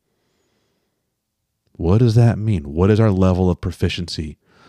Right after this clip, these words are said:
our required level of proficiency? And that, my friends, is a D minus. That is a level of proficiency that is allowable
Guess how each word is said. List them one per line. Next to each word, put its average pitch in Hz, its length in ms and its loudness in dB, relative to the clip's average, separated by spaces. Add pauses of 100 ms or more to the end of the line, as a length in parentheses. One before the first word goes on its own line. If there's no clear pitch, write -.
(160)
our 87 80 -6
required 95 580 -2
level 87 220 -4
of 80 80 -10
proficiency? 82 680 -10 (260)
And 80 180 -8
that, 90 280 -2 (320)
my 90 80 -12
friends, 78 420 -12 (100)
is 78 120 -12
a 78 60 -10
D 80 380 -4 (140)
minus. 80 560 -12 (1400)
That 104 280 0
is 87 140 -10
a 82 60 -6
level 80 260 -4
of 76 80 -8
proficiency 87 460 -8
that 78 100 -8
is 73 80 -12
allowable 78 680 -4